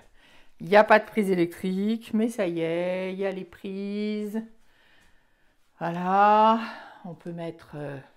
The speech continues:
on va pouvoir mettre des appliques. On doit pouvoir avoir une applique, je ne sais pas où, mais quelque part. Voilà, il y a aussi une applique par là. On a les lits. Tout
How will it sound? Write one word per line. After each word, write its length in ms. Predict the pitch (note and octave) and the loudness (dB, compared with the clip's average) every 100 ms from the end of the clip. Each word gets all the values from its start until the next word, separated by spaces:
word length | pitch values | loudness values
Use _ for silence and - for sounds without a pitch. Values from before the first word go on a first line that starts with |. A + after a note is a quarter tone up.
| _ _ - _ _ - | _ _ -20 _ _ -20
on 40 | |
va 40 | D#3 | -20
pouvoir 240 | - F3 | -12 -8
mettre 160 | E3 D3+ | -8 -8
des 200 | D3 D3+ | -8 -4
appliques. 840 | D3+ - G3 G3 G3+ G3+ - - - - _ - _ _ _ _ _ | -4 -6 -10 -8 -8 -10 -14 -20 -20 -20 _ -20 _ _ _ _ _
On 60 | D3+ | -20
doit 80 | D3 | -14
pouvoir 200 | F3+ E3+ | -10 -10
avoir 200 | D#3+ D#3 | -10 -10
une 120 | D#3 | -12
applique, 360 | D3 - E3+ | -14 -16 -14
je 60 | D#3+ | -12
ne 100 | D3+ | -14
sais 120 | E3 | -14
pas 180 | D#3+ D#3 | -10 -8
où, 340 | D3+ E3+ G3+ A3+ | -8 -6 -4 -6
mais 120 | E3 | -6
quelque 300 | - D#3+ D#3+ | -12 -12 -12
part. 580 | D#3+ E3+ F#3+ G#3 A3 G#3 | -8 -6 -4 -2 -2 -4
Voilà, 240 | D3 B2 _ - | -10 -12 _ -20
il 60 | |
y 20 | C#3+ | -20
a 60 | |
aussi 200 | C#3 - | -20 -20
une 80 | C#3+ | -20
applique 300 | C3 - _ | -20 -20 _
par 200 | C#3+ C#3+ | -16 -12
là. 480 | C#3+ C#3+ D#3+ F3 F#3 - _ - _ _ | -8 -8 -4 -4 -6 -12 _ -20 _ _
On 180 | F3+ F#3 | -10 -4
a 120 | F3 | -4
les 160 | E3+ E3+ | -4 -6
lits. 640 | F3+ G#3 A3 A3 A3+ - _ _ _ _ _ _ _ _ _ _ | -4 -4 -2 0 -2 -4 _ _ _ _ _ _ _ _ _ _
Tout 200 | F4+ F4 | 2 2